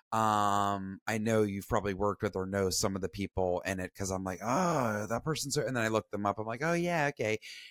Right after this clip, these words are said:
It's great. Somebody Somewhere. Can't recommend it enough. Uh, please check it out.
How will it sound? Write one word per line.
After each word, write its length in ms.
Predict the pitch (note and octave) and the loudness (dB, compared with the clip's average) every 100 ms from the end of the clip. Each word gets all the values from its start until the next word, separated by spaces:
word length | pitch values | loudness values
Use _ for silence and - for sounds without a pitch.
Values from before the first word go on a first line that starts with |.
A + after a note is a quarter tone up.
| - - | -20 -4
It's 160 | B2 - | 0 2
great. 320 | B2 G2 - _ _ _ | 4 2 0 _ _ _
Somebody 480 | - D3+ B2+ C3 A#2+ | 2 4 6 4 4
Somewhere. 560 | - A#2 A2+ G2+ G2 | 2 0 0 0 0
Can't 260 | F#2 - C3 | -2 -4 -4
recommend 400 | B2 A#2 A#2+ A#2+ | -4 -2 -2 0
it 80 | B2 | -2
enough. 460 | A2+ G2+ G2+ - - _ _ _ _ _ _ _ _ | 0 0 -2 -4 -20 _ _ _ _ _ _ _ _
Uh, 300 | G2+ G2+ G2 | 2 4 4
please 340 | F#2 - A2 F#2+ | 2 0 2 2
check 220 | - F2 | 0 -2
it 120 | E2+ - | -4 -6
out. 160 | - | -8